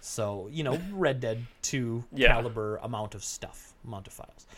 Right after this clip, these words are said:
Speaker 1: Um, but, and there are people who aren't gonna like it. Like, there's people who love the original and think it's sacred and aren't gonna want something new, and that's fine. I don't, I, you know, it's totally fine.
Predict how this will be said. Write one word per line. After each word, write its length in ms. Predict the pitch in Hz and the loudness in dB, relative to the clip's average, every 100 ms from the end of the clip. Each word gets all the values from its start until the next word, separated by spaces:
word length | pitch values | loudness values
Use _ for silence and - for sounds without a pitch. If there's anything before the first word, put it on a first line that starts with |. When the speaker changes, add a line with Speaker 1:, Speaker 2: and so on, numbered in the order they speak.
| - - - - | -20 -20 -20 -4
Speaker 1:
Um, 260 | 107 104 107 | -2 -2 -2
but, 220 | 165 240 233 | 2 2 0
and 100 | 214 | -2
there 100 | 247 | -2
are 20 | |
people 220 | 233 226 | -2 -2
who 60 | 208 | 0
aren't 120 | 214 | -2
gonna 140 | 214 233 | -2 -6
like 220 | 262 - | -6 -8
it. 100 | 78 | -8
Like, 160 | 120 127 | -4 -2
there's 160 | 160 | -4
people 240 | 165 180 185 | -4 -4 -2
who 80 | 185 | -2
love 140 | 165 | 0
the 100 | 160 | 0
original 300 | 143 147 170 | -2 -2 -4
and 200 | 156 131 | -4 -6
think 220 | 120 131 131 | -4 -4 -4
it's 80 | |
sacred 340 | - 123 151 151 | -2 -2 -2 -2
and 80 | 120 | -2
aren't 140 | 120 | -2
gonna 100 | 135 | -2
want 160 | 127 123 | -4 -4
something 160 | 143 | -6
new, 60 | 147 | -4
and 80 | 214 | -4
that's 120 | - | -6
fine. 380 | - 170 196 190 - | -6 -4 -4 -6 -6
I 100 | 165 | -6
don't, 100 | 160 | -6
I, 140 | 165 - | -10 -6
you 140 | 208 | -4
know, 80 | 202 | -4
it's 120 | 196 | -4
totally 340 | - 170 202 | 0 2 2
fine. 320 | 185 113 123 | 0 -2 -2